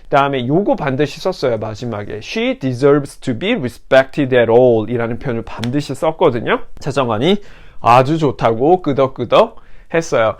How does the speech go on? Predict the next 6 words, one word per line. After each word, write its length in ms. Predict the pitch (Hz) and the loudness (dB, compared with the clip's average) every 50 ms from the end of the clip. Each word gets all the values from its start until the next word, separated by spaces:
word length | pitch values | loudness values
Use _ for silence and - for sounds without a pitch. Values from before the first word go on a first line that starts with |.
| - - - | -10 -18 -4
그리고 500 | - 170 160 175 180 180 220 247 262 247 247 | 2 4 4 4 4 4 2 2 2 0 -2
여기서 340 | - 131 131 135 135 147 156 | 0 0 0 0 0 -2 -2
이제 180 | 131 123 131 127 | -2 0 -2 -2
뭘 240 | 117 127 151 185 214 | 0 2 2 2 2
물어봤냐면 800 | 214 214 202 180 156 143 127 120 120 120 135 170 226 262 285 - - - - - | 4 4 4 4 2 0 -2 -2 -4 -4 0 0 0 0 -2 -6 -14 -16 -6 0
마지막에 840 | 123 123 131 123 151 156 139 127 123 120 143 165 190 214 247 - | 2 2 2 2 0 -2 -2 -2 -4 -2 -2 -2 -2 -2 -4 -6